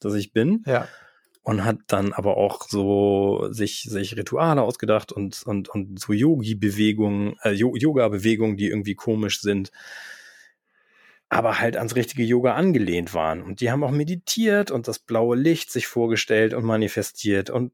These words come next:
Speaker 1: dann ein Mantra gehabt, an das Aue. <laughs>
Speaker 2: Mhm.
Speaker 1: So geht das dann. Und es ist, der ist ein bisschen lustig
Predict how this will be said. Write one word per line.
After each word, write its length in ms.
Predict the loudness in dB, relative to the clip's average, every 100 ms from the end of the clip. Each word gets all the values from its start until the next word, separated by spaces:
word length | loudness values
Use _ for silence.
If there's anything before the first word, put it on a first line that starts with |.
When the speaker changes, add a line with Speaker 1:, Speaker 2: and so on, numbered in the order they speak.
| -4
Speaker 1:
dann 400 | 0 0 -2 -6 _ _ -20 -2
ein 180 | 0 2
Mantra 480 | 2 2 0 0
gehabt, 540 | 2 2 2 0 -4 -6
an 240 | -4 -2
das 180 | -4 -8 -6
Aue. 560 | 0 2 4 4 2
<laughs> 120 | 0 -6 -8 -12 -8 0 0 2 0
Speaker 2:
Mhm. 260 | 0 0 -2 -2 -10
Speaker 1:
So 180 | -4
geht 220 | 0 0 -2
das 160 | -4
dann. 180 | -4 -4 -6 -12 -12 -4
Und 120 | -2
es 100 | 0
ist, 240 | -2 -4 -6 _ _ _ _ _ _ _ -6
der 260 | 0 2
ist 220 | 2 0 -2
ein 120 | 0
bisschen 380 | 0 0 0 0
lustig 680 | 0 0 0 -2 -2 -10